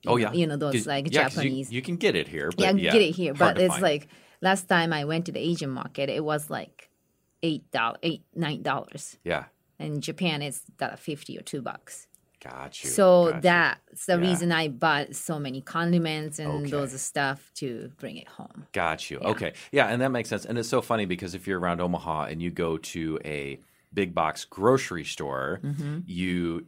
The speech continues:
Speaker 2: take the, the price of that five dollar bottle of soy sauce, fish sauce, whatever it is, and, like, it's another five dollars more at the big box grocery store. You go to the Asian market,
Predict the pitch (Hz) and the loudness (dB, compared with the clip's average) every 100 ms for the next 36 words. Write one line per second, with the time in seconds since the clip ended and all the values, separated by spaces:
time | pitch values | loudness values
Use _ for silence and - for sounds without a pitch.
0 | - - 98 87 - 80 76 - 82 - | -10 -4 -2 -4 -6 -4 -4 -6 -8 -2
1 | 90 90 80 73 - 95 85 80 82 78 | 0 -2 -4 -6 -4 -2 0 0 -2 -2
2 | 69 76 76 76 73 69 67 - 73 67 | -4 -2 -2 -2 -4 -8 -12 -12 -12 -8
3 | 65 - 76 69 71 65 - 71 76 73 | -8 -8 -10 -8 -6 -8 -8 -6 -4 -4
4 | 71 65 65 64 - 73 71 - - - | -6 -6 -6 -8 -10 -8 -8 -10 -16 -20
5 | _ _ _ _ 117 117 110 110 104 107 | _ _ _ _ -4 0 2 2 2 2
6 | 101 90 85 80 - 85 78 76 90 90 | 2 4 2 0 -4 -4 -4 -6 -6 -2
7 | 78 - 90 76 67 73 73 85 104 92 | -4 -4 -6 -8 -8 -10 -8 -2 -2 -2
8 | 92 98 90 80 80 78 80 78 | -2 -2 -4 -2 -4 -2 -4 -6